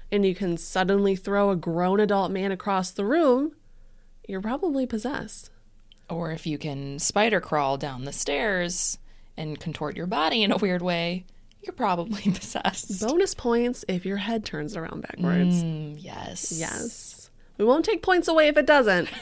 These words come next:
Speaker 1: but bonus points if it does. I also have a little bit of an issue with this one, too. There is something called hysterical strength, which I'm sure you've heard of, where
Speaker 2: Mm-hmm.
Speaker 1: you can use the full extent of your physical strength in times of great need. Like, we all
Speaker 2: Yeah.
Speaker 1: have this ability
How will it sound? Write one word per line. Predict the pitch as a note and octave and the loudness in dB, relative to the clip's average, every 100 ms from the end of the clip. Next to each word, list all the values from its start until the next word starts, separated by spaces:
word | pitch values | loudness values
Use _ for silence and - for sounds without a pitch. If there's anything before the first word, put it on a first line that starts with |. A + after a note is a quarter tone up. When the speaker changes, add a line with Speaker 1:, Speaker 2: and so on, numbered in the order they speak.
| - | -2
Speaker 1:
but | G3+ F#3 | 0 4
bonus | G#3 G#3 G#3 | 6 6 6
points | A#3 F#3+ F3+ F3 | 4 0 0 0
if | D#3 | -4
it | D#3 - | -4 -4
does. | D#2+ G#2 - - - - | -4 -4 -6 -12 -18 8
I | B3 D4 E4+ | 10 10 8
also | A#3+ A3+ A#3+ | 6 4 4
have | A#3 | 4
a | G#3+ | 4
little | G3 F#3 | 2 2
bit | F#3+ - | 0 0
of | F#3 | -2
an | F3+ | -2
issue | E3+ E3+ E3+ | -2 -2 -2
with | E3+ F3 | -4 -4
this | F3+ | -6
one, | - D#3+ | -6 -6
too. | - E3 F3+ G3+ - - - - - - | -6 -6 -4 -4 -8 -16 -18 -16 -16 -2
There | G3+ A3 C4 | 4 8 8
is | D4 | 8
something | C4 A#3 A#3 A3+ | 2 2 4 2
called | - D#3+ | 2 0
hysterical | F#3+ F#3 - D3+ D#3 G3 G3+ | 0 -2 -2 -2 -2 -4 -4
strength, | - A3+ A#3 B3 - | -4 -2 0 -2 -4
which | F3 | -4
I'm | E3+ | -6
sure | - E3 | -4 -6
you've | D#3+ D#3+ | -6 -6
heard | - C#3 - | -8 -8 -6
of, | F3+ G#3+ - - - G3+ | -6 -6 -12 -20 -6 4
where | G#3 G3+ | 6 6
Speaker 2:
Mm-hmm. | |
Speaker 1:
you | G#3+ | 6
can | A3+ G#3+ | 4 4
use | G#3 | 4
the | F#3+ | 2
full | - F#3 E3+ | -2 0 2
extent | E3+ - - E3 E3+ | 2 -2 -2 -2 -2
of | - E3+ | -2 0
your | F3 F3+ | 0 0
physical | G3+ G3+ G#3+ G#3+ | -2 -2 0 -2
strength | - A3 A3 A3+ - | 0 0 2 0 -2
in | F3+ E3+ | -2 -2
times | E3 D3+ D#3 D#3+ | -4 -6 -6 -6
of | D#3 | -6
great | D#3+ D#3 | -8 -8
need. | - D3 E3 - | -8 -8 -8 -6
Like, | F3+ | -4
we | F#3 - | -4 0
all | F3 F3 F3+ | 2 4 2
Speaker 2:
Yeah. | F3 | 0
Speaker 1:
have | E3+ D#3 | 0 0
this | D#3+ E3+ | -4 -8
ability | E3 D#3 D3+ D#3+ D3 C3+ D3+ | -6 -6 -6 -6 -8 -12 -14